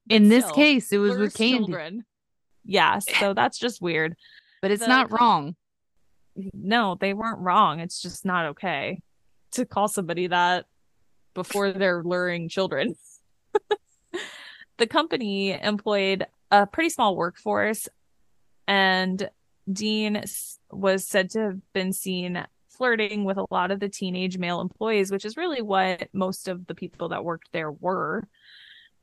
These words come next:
Speaker 2: Um, Dean was also known to have installed a pool table at the rear of the candy factory where employees and some other local kids would congregate. So he kinda set up a scene where he would have, like, some younger,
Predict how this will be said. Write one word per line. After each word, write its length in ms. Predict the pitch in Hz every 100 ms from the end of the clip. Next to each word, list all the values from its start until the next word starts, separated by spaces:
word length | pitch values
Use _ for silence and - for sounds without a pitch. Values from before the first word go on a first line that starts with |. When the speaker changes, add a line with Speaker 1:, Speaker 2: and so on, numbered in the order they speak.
| _ -
Speaker 2:
Um, 500 | 196 180 - 196 202
Dean 220 | 220 226
was 120 | 202
also 300 | 208 214 233
known 320 | 208 196 196
to 340 | - 208 190 196
have 240 | 202 196
installed 460 | 196 202 208 202 196
a 80 |
pool 240 | - 294 381
table 480 | 277 220 196 208 -
at 160 | 196
the 120 | - 175
rear 440 | 175 226 269 240
of 160 | - 190
the 80 |
candy 300 | 190 185 185
factory 640 | 190 180 180 - 190 185 180
where 400 | 185 185 180 175
employees 720 | 196 - 233 220 220 214 202 -
and 560 | 190 180 180 180 180
some 320 | - - 190 143
other 240 | 190 175
local 320 | 175 175 180
kids 400 | - 185 175 175
would 240 | 180 170 -
congregate. 840 | - 165 175 170 120 110 - -
So 380 | - 185 180 185
he 160 | 196
kinda 240 | 196 185 185
set 220 | 196 180
up 140 | 175
a 40 | 185
scene 640 | - 247 214 190 185 180 -
where 640 | 180 175 170 165 165 165 165
he 80 | -
would 80 | 190
have, 240 | 160 160
like, 240 | 160 170
some 180 | - 180
younger, 420 | 165 160 151 151